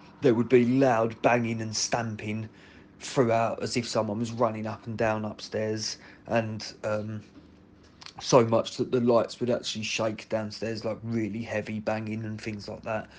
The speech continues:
I had nightmares all the time when we first moved into that house, and I had to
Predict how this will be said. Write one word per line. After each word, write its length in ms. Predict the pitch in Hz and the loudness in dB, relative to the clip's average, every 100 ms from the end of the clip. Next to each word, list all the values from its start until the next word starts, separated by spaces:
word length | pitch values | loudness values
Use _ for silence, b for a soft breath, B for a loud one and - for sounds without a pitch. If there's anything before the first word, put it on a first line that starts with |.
| B B - | B B 0
I 140 | 117 | 2
had 120 | 113 | 2
nightmares 640 | 120 120 104 98 107 110 - | 4 4 2 0 -4 -6 -2
all 180 | 127 113 | -2 0
the 140 | 101 | -4
time 300 | - 107 104 | -2 -2 0
when 120 | 107 | -2
we 80 | 107 | -4
first 340 | 107 107 107 110 | -2 -2 -2 -4
moved 240 | 107 - | -6 -6
into 220 | 104 101 | -8 -6
that 160 | 104 - | -4 -2
house, 300 | 107 110 - | -4 -4 -4
and 80 | 113 | -4
I 40 | |
had 120 | 107 | -4
to 200 | 104 107 | -4 -6